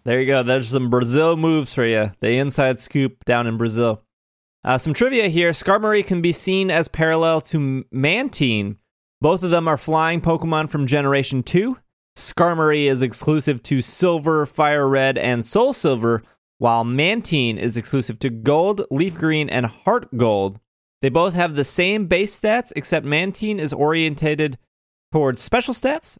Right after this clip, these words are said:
while Skarmory is more based in physical stats. Skarmory has kidnapped more Pokemon and people in the anime than any other Pokemon, with the exception of Meowth.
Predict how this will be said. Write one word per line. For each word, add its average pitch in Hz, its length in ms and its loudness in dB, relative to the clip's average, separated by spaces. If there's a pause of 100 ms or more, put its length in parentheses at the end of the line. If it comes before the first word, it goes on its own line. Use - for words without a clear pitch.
while 139 260 2
Skarmory 175 600 0
is 131 200 0
more 135 220 2
based 131 380 -2
in 120 180 -2
physical 147 560 -2
stats. - 540 -2 (640)
Skarmory 185 560 0
has 165 240 2
kidnapped 185 440 -2
more 214 220 4
Pokemon 202 480 0
and 190 100 0
people 208 360 0
in 175 220 0
the 180 140 0
anime 165 540 0
than 143 320 0
any 208 460 0
other 175 320 2
Pokemon, 135 640 -2
with 143 240 -4
the 170 220 -4
exception 151 520 -2
of 127 220 -2
Meowth. 120 460 -2